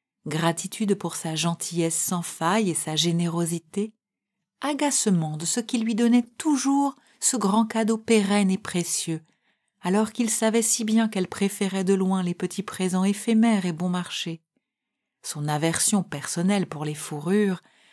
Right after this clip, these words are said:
la conviction désagréable que le brun ne lui allait pas, tout cela et plus encore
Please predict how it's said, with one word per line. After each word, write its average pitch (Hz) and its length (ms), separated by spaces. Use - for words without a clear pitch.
la 170 140
conviction 208 680
désagréable 185 1000
que 156 100
le 160 120
brun 165 340
ne 165 100
lui 151 200
allait 190 200
pas, 165 340
tout 277 120
cela 233 420
et 175 60
plus 254 360
encore 214 680